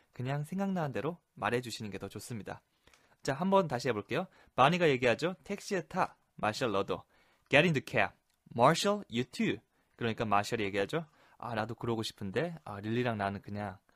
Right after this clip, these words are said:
Oh, I wish I could. I think Lily and I are just going." 하니까 바니가 얘기하죠. "아, 알았어. 택시에 타." 테드 보고 이렇게 얘기하죠. "I understand. Get in the cab."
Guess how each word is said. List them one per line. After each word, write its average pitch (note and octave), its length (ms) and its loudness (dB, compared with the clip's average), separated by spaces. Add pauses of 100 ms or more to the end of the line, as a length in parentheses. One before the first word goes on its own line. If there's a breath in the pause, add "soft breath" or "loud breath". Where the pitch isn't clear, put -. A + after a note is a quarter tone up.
(420 soft breath)
Oh, A#2 280 4
I A#2 120 4
wish C3+ 280 4
I G2+ 140 6 (100)
could. A2 320 2 (360 soft breath)
I D#3 240 -2
think C3 280 -4
Lily C#3+ 220 2
and G#2+ 140 2
I F#2 240 2
are F2+ 260 -4
just - 320 -6
going." F#2 480 -8
하니까 E3+ 560 -8 (320)
바니가 B2 320 6
얘기하죠. F#2+ 400 -2 (140)
"아, G#2+ 160 -16 (120)
알았어. D3 560 -2 (140)
택시에 - 320 -8
타." A#2 320 -12 (320)
테드 D3+ 200 -6
보고 A#2+ 280 -4
이렇게 - 360 -10
얘기하죠. G2 380 -8 (800 soft breath)
"I C#3 220 8
understand. B2 680 4 (480)
Get D3 140 8
in F3+ 80 4
the C3+ 120 2
cab." G2 280 -2